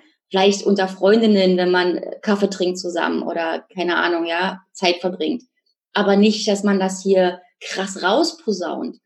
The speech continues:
Und da sind Männer wieder viel besser. Männer erzählen noch viel mehr über sich, was sie Geiles gemacht haben. Und um sich damit zu profilieren vielleicht auch. Ja, für Frauen ist es ganz oft einfach nur, hey, ich kann dir mal eine coole,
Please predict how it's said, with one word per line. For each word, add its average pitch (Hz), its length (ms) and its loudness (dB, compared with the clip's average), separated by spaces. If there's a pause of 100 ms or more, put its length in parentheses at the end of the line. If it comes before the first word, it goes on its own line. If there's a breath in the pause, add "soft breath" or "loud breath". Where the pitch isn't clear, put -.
(200 loud breath)
Und 190 160 0
da 196 120 4
sind 240 180 4
Männer 320 340 4
wieder 202 260 0
viel 185 140 -2
besser. 180 280 -6
Männer 247 280 0
erzählen 247 360 -4
noch 240 100 -4
viel 226 200 0
mehr 269 260 2
über 202 180 2
sich, - 420 -8 (520)
was 185 160 -4
sie 202 100 2
Geiles 190 360 2
gemacht 190 460 -4
haben. - 340 -10 (480)
Und 214 300 4
um 226 140 6
sich 208 140 4
damit 190 360 2
zu 190 140 -8
profilieren 202 560 2
vielleicht 180 480 -2
auch. - 220 -6 (380)
Ja, 190 260 -2
für 226 120 2
Frauen 196 340 0
ist 240 80 -2
es 220 120 -2
ganz 208 240 -2
oft 214 200 -6
einfach 202 280 -2
nur, 202 160 2
hey, 208 260 4
ich - 260 -4
kann 202 180 2
dir 196 100 0
mal 196 100 2
eine 196 180 -2
coole, 196 420 0